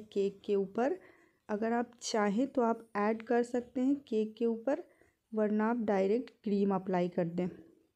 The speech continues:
और यहाँ पे मैं चीनी डाल रही हूँ वन कप, इसे कैरेमलाइज कर लेंगे।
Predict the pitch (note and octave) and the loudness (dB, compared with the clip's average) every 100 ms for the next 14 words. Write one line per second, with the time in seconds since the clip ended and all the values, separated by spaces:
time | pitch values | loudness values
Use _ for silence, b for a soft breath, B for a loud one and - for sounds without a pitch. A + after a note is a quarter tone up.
0 | _ b b b - G#3+ A3 A#3 A3+ A#3 | _ b b b -6 -2 0 0 2 2
1 | A#3 A#3+ - G#3 F#3+ G3 G#3 G#3+ G#3 G#3 | 2 0 -2 -2 0 0 0 0 0 0
2 | G#3+ A3+ A3 A#3+ G3+ G3 G3+ B3 C#4+ - | 0 0 0 0 0 -2 -2 -2 -2 -2
3 | G#3+ A3+ A3 G#3+ F#3+ F#3+ F#3+ F#3 G3 A3+ | 0 -2 -2 -2 0 0 0 2 2 0
4 | A3 B3 A3+ A3+ A3+ B3 | -2 -2 2 2 4 2